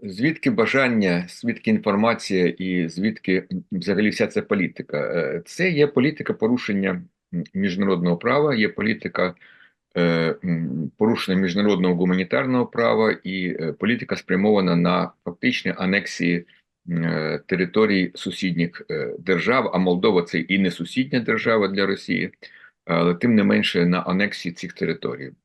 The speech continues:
Надзвичайно небезпечна політика, яка порушує, в принципі, основоположні, е, норми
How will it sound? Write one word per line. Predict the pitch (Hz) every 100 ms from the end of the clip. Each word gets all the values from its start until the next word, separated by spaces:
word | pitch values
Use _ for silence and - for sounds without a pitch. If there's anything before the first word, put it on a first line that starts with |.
| - - -
Надзвичайно | 117 120 123 - 98 90
небезпечна | 95 90 - 143 147 - 120
політика, | 113 117 - - 87
яка | 87 98 90 - -
порушує, | 117 120 - 78
в | 73 - _
принципі, | - 104 - - - 76 -
основоположні, | 95 - 85 101 101 90 87 - - - _ _ _ _ _ _ _ _ _ 107
е, | 104 101 98 92 92 87
норми | 87 95 117 107 98 90